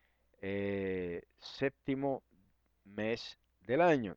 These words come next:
"También a los quince días del mes séptimo tendrán santa convocación". Otra vez la palabra convocación. O sea que hay que reunirse, eh, con el pueblo de Israel, reunirse con los hermanos. Luego dice, "Ninguna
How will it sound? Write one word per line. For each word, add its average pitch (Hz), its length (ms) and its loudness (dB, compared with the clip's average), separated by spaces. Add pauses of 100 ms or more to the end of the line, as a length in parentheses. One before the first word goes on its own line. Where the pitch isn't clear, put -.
"También 110 340 0
a 165 60 4
los 156 140 4
quince 185 380 0
días 165 360 6
del 165 240 6
mes 175 280 2
séptimo 117 760 0 (200)
tendrán 117 500 2
santa 135 440 0
convocación". 123 1200 -2
Otra 101 240 -4
vez 117 140 -2
la 117 100 -2
palabra 101 340 -2
convocación. 92 680 -12
O - 100 -20
sea 98 120 -6
que 92 120 -6
hay 95 60 -4
que 107 160 -8
reunirse, 113 680 -4 (720)
eh, 110 480 0
con 104 180 -4
el 92 80 -6
pueblo 127 300 2
de 127 120 2
Israel, 117 460 2
reunirse 107 480 -4
con 120 120 -2
los 117 80 0
hermanos. 104 600 -2 (640)
Luego 120 180 2
dice, 131 340 4
"Ninguna 143 760 6